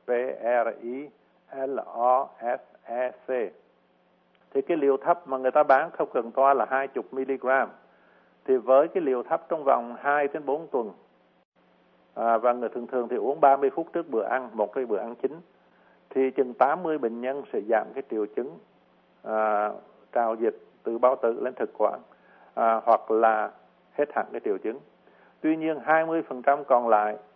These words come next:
cần phải liều cao hơn. Ví dụ, một số bác sĩ sẽ cho cái liều hai chục mi-li-gram omeprazole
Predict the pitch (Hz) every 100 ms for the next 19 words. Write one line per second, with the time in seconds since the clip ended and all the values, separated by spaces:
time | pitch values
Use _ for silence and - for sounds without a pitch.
0 | _ - 120 113 107 104 120 113 127 135
1 | 131 139 123 - 113 143 117 104 107 98
2 | - 123 151 151 113 107 - - 123 123
3 | 123 - - - _ 135 127 117 107 -
4 | 135 135 117 131 131 131 123 131 131 127
5 | 104 123 131 120 127 117 127 123